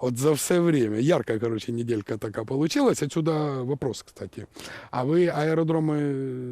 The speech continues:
свої на розпродажу ще не виставляєте, ні? То ви би, може, поспішили,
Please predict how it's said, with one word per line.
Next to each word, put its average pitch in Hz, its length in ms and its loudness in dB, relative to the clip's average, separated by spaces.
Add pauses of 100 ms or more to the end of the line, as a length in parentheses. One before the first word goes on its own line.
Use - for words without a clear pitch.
(100)
свої 147 380 0
на 143 280 0
розпродажу 147 560 0
ще 147 140 -2
не 151 60 -2
виставляєте, 185 580 -2
ні? 143 160 -10 (500)
То 165 100 0
ви 196 120 4
би, 190 140 4
може, 180 240 2
поспішили, 156 640 -4